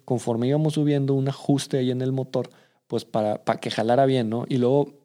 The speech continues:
si bajábamos, este, loma, pues, había que hacerle otro pinche ajuste. Y así nos la pasamos hasta que llegamos al pinche Cervantino, ¿no? Únicamente nos quedaba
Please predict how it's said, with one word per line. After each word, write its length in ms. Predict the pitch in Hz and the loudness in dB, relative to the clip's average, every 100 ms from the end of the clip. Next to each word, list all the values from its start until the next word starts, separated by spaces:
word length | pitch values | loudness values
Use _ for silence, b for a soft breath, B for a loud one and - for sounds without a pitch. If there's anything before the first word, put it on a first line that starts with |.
| _ | _
si 200 | - 123 | -2 0
bajábamos, 840 | 113 104 135 170 196 202 196 - | 0 2 0 2 2 2 0 -2
este, 580 | 135 - - 120 117 113 | -4 -4 -6 -4 -2 -2
loma, 400 | 123 180 208 220 | 2 2 2 -2
pues, 160 | 127 110 | -6 -6
había 200 | 110 120 | -6 -4
que 100 | 139 | -2
hacerle 260 | 139 143 | 0 -2
otro 220 | 143 151 | -2 -4
pinche 340 | 143 139 143 151 | -2 -2 0 -2
ajuste. 480 | - 123 - - B B B - | 0 -2 -2 -12 B B B -4
Y 120 | 123 | 0
así 180 | 110 131 | 2 2
nos 120 | 165 | 2
la 120 | 175 | 2
pasamos 340 | 135 139 175 180 | 2 0 0 -2
hasta 240 | 143 127 | -4 -6
que 140 | 120 | -4
llegamos 340 | 113 110 127 147 | -2 -2 -2 -4
al 100 | 151 | -4
pinche 340 | 135 135 151 | -4 -4 -2
Cervantino, 640 | 156 139 127 107 117 107 - | 0 0 -2 -2 -4 -4 -6
¿no? 100 | 160 _ _ _ _ _ _ _ _ _ - | -8 _ _ _ _ _ _ _ _ _ 0
Únicamente 680 | 143 190 185 165 151 151 160 | 4 4 4 4 4 2 0
nos 200 | 160 143 | 0 0
quedaba 640 | - 120 117 123 131 123 | -2 -2 0 2 2 0